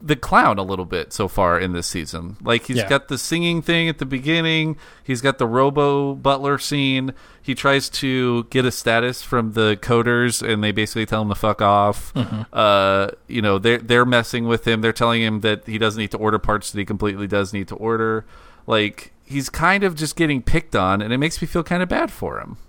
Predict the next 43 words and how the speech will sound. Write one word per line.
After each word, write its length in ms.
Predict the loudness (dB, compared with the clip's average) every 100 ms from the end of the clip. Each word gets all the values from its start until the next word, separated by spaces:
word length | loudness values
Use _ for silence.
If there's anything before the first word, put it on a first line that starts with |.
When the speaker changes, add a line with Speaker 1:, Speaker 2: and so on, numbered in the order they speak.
| -12 0
Speaker 2:
Oh, 120 | 2
yeah, 200 | 4 2
me 140 | 0 -2
too. 200 | -2 -2
Speaker 1:
Even 220 | 2 2
Joe's 400 | 4 6 6 4
picking 480 | 0 0 0 0 -4
on 180 | -2 -2
him. 200 | -2 -8 -12 -14 -2
Like, 200 | -2 2
Joe's 280 | 4 4 4
giving 260 | 0 2
him 40 | 2
Speaker 2:
Right. 140 | 2
Speaker 1:
cryptic, 360 | 0 0 -2 2
weird 300 | 4 4 4
phone 280 | 2 2
calls. 640 | 2 4 4 4 0 -8 -14 _ -20 -16
Speaker 2:
<laughs> 640 | -10 -4 -4 -2 -4 -4 -2
Speaker 1:
Uh, 580 | 0 2 4 2 0 -2 -8 -18 -10
yeah. 320 | -2 0 0 -6 -16 -20 _ -20 -20 -20 -20 -14
Speaker 2:
D-, 140 | -2 -2
do 200 | 0 -2
you, 40 |
Speaker 1:
It's 240 | -2 -6 -16 _ -6
Speaker 2:
do 100 | 0
you 80 | 2
think 220 | 4 2
him 280 | 2 2 4
and 120 | 4 4
Gordon 300 | 4 4 2
are 60 |
gonna 160 | 2 2
go 200 | 2 4
at 120 | 4
it 80 | 2
at 80 | 0
some 180 | 0 0
point? 320 | 2 0 0 -2
'Cause 140 | -2
Gordon's 340 | 4 4 4 2
really, 380 | 4 4 4 2
Speaker 1:
Hmm. 140 | -2